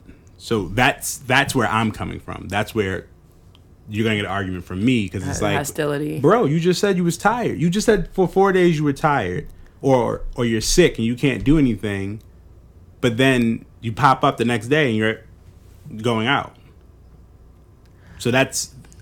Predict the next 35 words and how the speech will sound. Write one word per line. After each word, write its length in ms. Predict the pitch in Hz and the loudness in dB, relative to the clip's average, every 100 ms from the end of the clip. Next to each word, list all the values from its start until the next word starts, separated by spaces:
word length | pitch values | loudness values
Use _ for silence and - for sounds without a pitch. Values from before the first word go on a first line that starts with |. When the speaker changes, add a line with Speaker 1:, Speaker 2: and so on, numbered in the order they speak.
| - - - - - - - - - | -20 -20 -20 -20 -20 -20 -20 -16 2
Speaker 1:
just 160 | 151 123 | 2 4
to 40 | |
give 160 | 113 - | -2 0
context. 640 | 139 123 101 95 92 - | 0 0 -2 -8 -8 -8
Like, 260 | 98 95 - - - - - 156 | -8 -10 -14 -20 -20 -20 -12 -2
I 100 | 143 | 0
don't 160 | 160 - | 0 0
care 160 | 135 | 0
that 200 | 127 95 | 0 -2
you 60 | 101 | -8
go 220 | 92 92 | -4 -2
out. 320 | 117 131 - | -4 -6 -10
Go 140 | - 139 | -4 -4
out, 220 | 190 - | -2 -8
have 240 | - 131 - | -6 -8 -6
fun. 380 | 151 95 92 101 | -8 -6 -10 -8
I, 60 | 104 | -6
I'm, 220 | 120 120 | -4 -4
I'm 140 | 110 | -2
never 180 | 110 139 | 2 2
gonna 120 | 123 110 | 0 0
tell 100 | 117 | -2
you 60 | |
that 160 | 107 - | -4 -6
you 60 | |
can't. 400 | 87 - 147 113 - _ - - - - - | -8 -4 -4 -4 -12 _ -20 -20 -20 -16 -2
But 120 | 131 | 0
when 100 | 117 | 2
you 80 | 120 | 2
tell 160 | 143 131 | 2 2
me 80 | |
that 160 | 117 95 | 0 -2
you're 80 | 98 | -2
tired, 500 | 147 147 117 95 - | 2 2 2 -2 -4
then 340 | 110 98 92 | -6 -4 -8